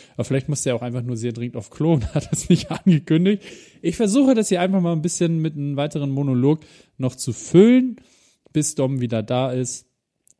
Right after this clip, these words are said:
Und ja, also vielleicht, äh, wenn ihr mal in so einer Situation seid und euch so richtig vor den Kopf gestoßen fühlt und denkt so, "Hä, was ist das denn jetzt? Wo kommt das denn her und warum, ähm, wirft mir hier jemand so etwas vor?"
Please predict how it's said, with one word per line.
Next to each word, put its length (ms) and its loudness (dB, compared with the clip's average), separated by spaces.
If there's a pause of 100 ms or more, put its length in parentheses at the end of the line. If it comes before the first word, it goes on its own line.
(220)
Und 180 0
ja, 220 2
also 380 2 (280)
vielleicht, 500 0
äh, 380 2
wenn 140 0
ihr 120 0
mal 140 -2
in 40 -4
so 80 -4
einer 160 -2
Situation 540 -4
seid 180 -4
und 120 -6
euch 100 -8
so 120 -12
richtig 280 -14
vor 120 -8
den 100 -8
Kopf 240 -10
gestoßen 460 -8
fühlt 180 -6
und 100 -4
denkt 180 -6
so, 100 -12
"Hä, 180 -10
was 140 -8
ist 180 -12
das 180 -6
denn 120 -2
jetzt? 220 -4
Wo 40 -10
kommt 300 -8
das 160 -8
denn 120 -6
her 140 -4
und 140 -6
warum, 320 -4 (480)
ähm, 720 -4
wirft 260 -8
mir 80 -2
hier 100 -4
jemand 260 -4
so 140 -8
etwas 300 -10
vor?" 320 0